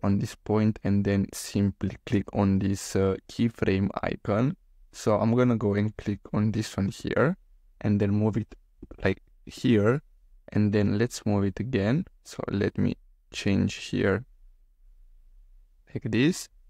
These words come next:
As you can see on the timeline, we have these two keyframes, and if you play the video, as you can see, it's moving the overlay image. Of course, as I said, you can add, um, if you want, you can add the green screen effects, you can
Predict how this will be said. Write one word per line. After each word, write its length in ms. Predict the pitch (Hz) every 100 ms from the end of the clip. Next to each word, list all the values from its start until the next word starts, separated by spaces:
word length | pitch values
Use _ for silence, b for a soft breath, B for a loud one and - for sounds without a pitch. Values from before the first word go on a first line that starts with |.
| -
As 120 | 107
you 60 | 113
can 160 | 113
see 300 | 110 - 135 -
on 200 | - 101
the 100 | 98
timeline, 380 | - 127 120 110
we 160 | 107 104
have 320 | 120 98 101
these 280 | 95 - -
two 160 | - -
keyframes, 680 | - 135 - - 104 - - _ _ -
and 140 | 104 117
if 180 | 107
you 80 | 107
play 160 | - 104
the 140 | 98
video, 260 | 110 117 101
as 100 | 101
you 60 |
can 160 | - 98
see, 140 | -
it's 240 | 104 98 -
moving 480 | 113 127 113 113 120 -
the 100 | 101 -
overlay 440 | 117 104 104 98 - -
image. 460 | 127 95 92 - - - - -
Of 160 | 135 -
course, 220 | 131 -
as 140 | 113
I 60 | 110
said, 280 | - 107 104
you 80 |
can 160 | - - -
add, 380 | 107 107 101 101
um, 280 | 98 95 - - - _ - _ _ -
if 200 | 107 -
you 100 | 95
want, 240 | 95 92
you 60 | -
can 160 | 92 -
add 320 | 101 95 95
the 280 | 95 92 95 - _ _ 123
green 240 | 113 107 107
screen 520 | - 95 98 98 95 - -
effects, 580 | 110 - 120 117 - -
you 60 |
can 160 | -